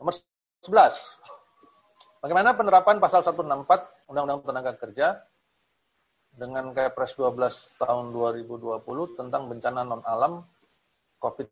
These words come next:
sembilan belas sebagai bencana nasional? Apakah bisa di-apply? Silakan kalau perusahaan mau menggunakan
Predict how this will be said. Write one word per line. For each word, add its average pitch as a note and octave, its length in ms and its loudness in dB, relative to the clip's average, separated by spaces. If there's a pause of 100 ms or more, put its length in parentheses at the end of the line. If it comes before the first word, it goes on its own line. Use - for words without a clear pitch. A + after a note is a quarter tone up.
sembilan A#2+ 380 -6
belas - 160 -6
sebagai A2+ 240 -6
bencana A2+ 240 -8
nasional? A2+ 400 -2
Apakah A#2+ 200 -6
bisa A#2+ 120 -10
di-apply? A#2 480 -4 (600)
Silakan B3+ 560 6
kalau F#3+ 160 8
perusahaan F3+ 240 6
mau F3 160 4
menggunakan D#3 480 4